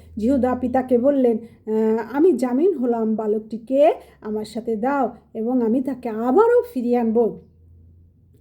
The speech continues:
এগারো থেকে পঁচিশ পদ পর্যন্ত যাকব তাদের বললেন, "তোমরা, আহ, গুকগুলো,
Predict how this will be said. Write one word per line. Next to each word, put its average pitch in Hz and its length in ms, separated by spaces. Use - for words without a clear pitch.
এগারো 262 400
থেকে 240 600
পঁচিশ 359 520
পদ 233 180
পর্যন্ত 220 640
যাকব 262 400
তাদের 226 420
বললেন, 214 420
"তোমরা, 240 380
আহ, 220 300
গুকগুলো, 262 1160